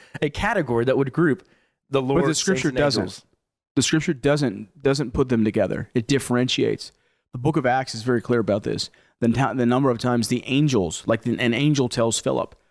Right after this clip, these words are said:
Speaker 2: to run up to the chariot where the Ethiopian eunuch is. But then the Holy Spirit translates him away. So here's the interaction of the Holy Spirit himself and the angels. It's the angels that gets Peter out, uh, gets Peter out of, out of prison, but then Rhoda thinks it's Peter's angel at the door.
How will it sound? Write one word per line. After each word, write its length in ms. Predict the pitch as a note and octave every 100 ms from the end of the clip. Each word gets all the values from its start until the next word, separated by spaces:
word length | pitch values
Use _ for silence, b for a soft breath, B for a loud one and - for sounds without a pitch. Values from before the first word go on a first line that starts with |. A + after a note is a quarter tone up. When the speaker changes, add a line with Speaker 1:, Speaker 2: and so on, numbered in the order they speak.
| _ -
Speaker 2:
to 80 | A2+
run 200 | B2 B2
up 100 | G#2+
to 60 |
the 80 | A2+
chariot 420 | G2+ A#2 G#2+ F#2+
where 120 | A2+ A2+
the 140 | C3+
Ethiopian 420 | A2+ A#2 A2 G#2+
eunuch 280 | G#2+ G2 F#2
is. 240 | - - - _ _ _ _ -
But 120 | B2
then 140 | C#3+
the 100 | C3+
Holy 220 | C3 D3+ A#2+
Spirit 340 | - C3 G#2
translates 500 | - C3 B2 A#2 -
him 80 | G2
away. 420 | G#2+ B2+ E2 - _ _ _ _ _ _ _ _ -
So 120 | -
here's 220 | B2+ D3 B2+
the 60 |
interaction 520 | B2+ B2 B2 A#2+ A#2+
of 120 | A2+ G#2
the 80 | G2
Holy 360 | - B2 C3
Spirit 280 | A#2+ - B2
himself 400 | A2+ G#2 A#2 G#2+ -
and 180 | A#2 A2+
the 120 | A2
angels. 420 | B2 C3 A2+ - - b b b
It's 160 | C3+ B2+
the 160 | A#2+ A#2+
angels 320 | D#3 D3 A#2
that 120 | A#2 -
gets 180 | A#2+
Peter 280 | - C#3 A#2+
out, 180 | A2 - - -
uh, 60 |
gets 200 | A#2+ A#2
Peter 240 | - C#3+ A#2+
out 120 | G#2+
of, 80 | G2+ - -
out 100 | A2
of 60 |
prison, 380 | - D#3 C3 G#2 b b b
but 100 | B2
then 180 | C3 A2+
Rhoda 360 | B2 E3 C#3
thinks 300 | A2 B2 A#2+
it's 120 | A#2+ -
Peter's 420 | - A3+ F3 B2
angel 300 | A#2 A#2 A#2
at 80 | G#2+
the 60 |
door. 380 | A2+ E3+ -